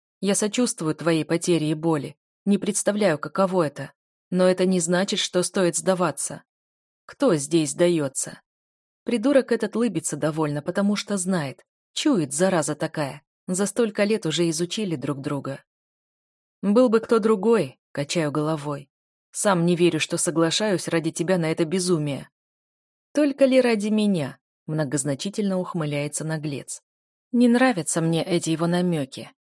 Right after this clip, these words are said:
потому что... Потому что ни чёрта это не так. Алика – просто временное явление в моей жизни.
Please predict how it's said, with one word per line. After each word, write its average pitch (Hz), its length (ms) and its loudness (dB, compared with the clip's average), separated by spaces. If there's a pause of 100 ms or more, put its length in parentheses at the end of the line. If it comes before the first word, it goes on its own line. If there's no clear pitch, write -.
потому 226 340 2
что... 196 420 -4 (200)
Потому 285 320 4
что 277 180 0
ни 277 140 6
чёрта 302 340 2
это 160 300 2
не 170 120 4
так. - 380 -6 (400)
Алика – 208 400 2
просто 208 420 -2
временное 196 440 2
явление 160 580 0
в 143 80 -6
моей 156 240 -2
жизни. 135 500 -6